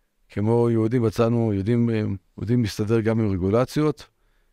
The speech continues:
ומצאנו סיטונאי בשוק שהיה מוכן שנשלם לו את העמלה,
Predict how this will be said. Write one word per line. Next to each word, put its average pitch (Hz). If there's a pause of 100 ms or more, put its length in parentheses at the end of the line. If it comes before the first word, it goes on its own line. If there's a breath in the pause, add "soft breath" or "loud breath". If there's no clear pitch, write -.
(120)
ומצאנו 101
סיטונאי 107
בשוק 117
שהיה 113
מוכן 120
שנשלם 104
לו 120
את 107
העמלה, 101